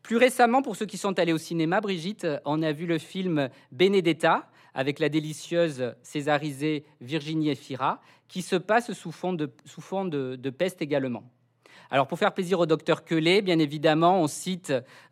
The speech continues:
euh, ici Alexandre Dumas, La Dame aux Camélias,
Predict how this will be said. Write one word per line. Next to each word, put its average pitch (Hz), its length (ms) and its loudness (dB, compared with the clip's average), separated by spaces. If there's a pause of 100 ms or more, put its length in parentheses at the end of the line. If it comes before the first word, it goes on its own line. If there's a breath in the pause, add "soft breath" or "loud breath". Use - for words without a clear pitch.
euh, 135 400 0
ici 165 280 -4
Alexandre 151 520 0
Dumas, 170 560 2 (340 soft breath)
La 143 160 0
Dame 156 240 2
aux 151 60 0
Camélias, 151 720 0